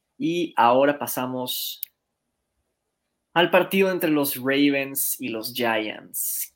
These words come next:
¿Quién imaginaría que los Ravens fueran a caer ante los Giants,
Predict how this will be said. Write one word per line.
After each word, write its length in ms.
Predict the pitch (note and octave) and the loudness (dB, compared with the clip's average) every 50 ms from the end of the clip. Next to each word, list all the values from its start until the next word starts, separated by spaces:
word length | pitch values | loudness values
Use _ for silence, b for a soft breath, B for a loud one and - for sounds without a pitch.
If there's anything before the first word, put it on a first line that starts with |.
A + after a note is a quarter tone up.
| - - | -16 -12
¿Quién 260 | - C3+ D3 E3 F#3 | -6 -4 -4 -2 -2
imaginaría 800 | G3+ G3+ F#3 F3 - - C#3+ C3 B2 A#2 A#2 A#2+ B2 A#2+ A#2+ A#2+ A#2+ | -2 -4 -4 -6 -6 -8 -6 -4 -2 -2 -2 -2 -2 -2 -2 -4 -6
que 80 | B2 | -8
los 240 | A2 A2 A2 G#2+ A2+ | -8 -8 -10 -10 -12
Ravens 640 | A2 A2+ A#2 A2+ A#2+ B2 B2 B2+ B2 B2 A#2+ - - | -8 -6 -4 -4 -2 -2 -2 -4 -4 -6 -8 -10 -10
fueran 340 | - - A#2+ A#2 B2+ C#3 C3+ | -8 -4 -4 -4 -2 -2 -4
a 160 | B2 - - | -6 -6 -4
caer 640 | - A#2 A2 A2 A2+ A2 A2+ A#2+ B2 C3 - _ _ _ _ _ _ _ _ _ _ _ _ | -2 0 0 2 2 2 2 0 0 -2 -6 _ _ _ _ _ _ _ _ _ _ _ _
ante 260 | - A#2 A2+ A2 - G#2+ | -10 -10 -10 -8 -10 -10
los 240 | A2 A2 A2+ B2 | -8 -10 -12 -12
Giants, 880 | B2+ B2 B2 A#2 A#2 A#2+ A#2+ A#2+ A#2+ B2 - - - - - - - | -6 -4 -2 0 0 0 -2 -4 -4 -6 -6 -6 -6 -6 -8 -10 -12